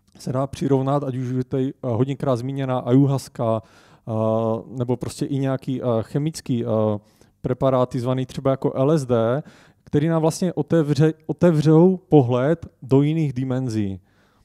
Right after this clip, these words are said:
Tak vlastně to stejné se děje i v té tmě.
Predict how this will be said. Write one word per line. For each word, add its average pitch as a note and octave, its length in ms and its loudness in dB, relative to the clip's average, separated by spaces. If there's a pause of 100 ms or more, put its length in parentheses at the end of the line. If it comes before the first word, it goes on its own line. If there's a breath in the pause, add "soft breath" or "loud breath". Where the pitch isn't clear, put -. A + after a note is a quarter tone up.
(120)
Tak B2+ 140 -8
vlastně C3 300 -4
to D3 140 -6
stejné C#3+ 380 0
se C#3+ 320 -2
děje C3 280 0
i C3+ 120 -6
v - 180 -14
té B2+ 180 2
tmě. A#2+ 440 -6